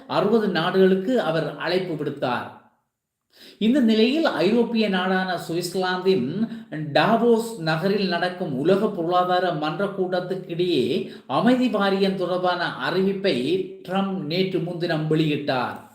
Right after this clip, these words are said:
அதற்கான இலட்சணை திட்டங்கள் உள்ளிட்டவற்றையும் அவற்றை அறிவித்தார். தற்போது இருபது நாடுகள் இதில் இணைந்துள்ளன.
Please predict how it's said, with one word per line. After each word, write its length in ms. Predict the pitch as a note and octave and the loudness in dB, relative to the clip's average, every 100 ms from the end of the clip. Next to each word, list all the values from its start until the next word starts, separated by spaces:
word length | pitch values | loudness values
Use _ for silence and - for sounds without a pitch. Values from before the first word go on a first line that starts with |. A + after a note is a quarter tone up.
| _ _ _ _ _ _ _ _ _ _ _ _ - _ | _ _ _ _ _ _ _ _ _ _ _ _ -20 _
அதற்கான 580 | B2+ D#3 D#3 D#3 D3+ C#3+ | -2 0 0 0 2 2
இலட்சணை 580 | C3+ D#3+ - E3+ D#3+ | 2 2 0 -4 -4
திட்டங்கள் 640 | D#3 C#3 - D#3+ D#3+ D#3+ D3 | -4 -4 -2 0 0 2 2
உள்ளிட்டவற்றையும் 1080 | D3+ D#3 E3 D#3+ D3 - E3 D#3 C3+ G2+ D#3+ | 0 0 2 2 2 -2 -2 -2 -2 -6 -6
அவற்றை 520 | D3+ D#3 F3 F3+ D3+ | -4 -2 0 0 0
அறிவித்தார். 840 | C3 D3+ C#3+ - B2+ A2 F#2+ - _ _ _ _ _ _ _ _ _ _ _ _ _ _ _ _ _ _ _ _ | 0 -2 -4 -2 -4 -4 -10 -18 _ _ _ _ _ _ _ _ _ _ _ _ _ _ _ _ _ _ _ _
தற்போது 600 | F3 F#3+ F#3+ A#3+ B3+ A#3+ | 4 4 4 2 4 0
இருபது 340 | F#3+ G#3 A3 | 0 2 2
நாடுகள் 520 | G3 F3 F#3 F#3+ A#3+ G#3 | 2 0 0 2 2 2
இதில் 320 | F#3 F3+ D#3+ | 0 0 -2
இணைந்துள்ளன. 840 | E3+ F#3 E3+ D#3+ C#3+ B2 A#2+ - | -4 -4 -4 -2 -2 -4 -8 -12